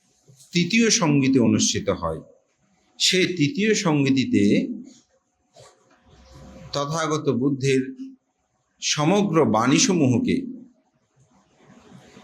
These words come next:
তিনটি ভাগে ভাগ করে বিনয়টা যথাযথভাবে রক্ষিত হয়, ধর্মটা সূত্র এবং অভিধর্ম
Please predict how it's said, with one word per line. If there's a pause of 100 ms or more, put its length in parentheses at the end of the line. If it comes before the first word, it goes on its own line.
(240)
তিনটি
ভাগে
ভাগ
করে (1500)
বিনয়টা
যথাযথভাবে
রক্ষিত
হয়, (2250)
ধর্মটা (540)
সূত্র
এবং
অভিধর্ম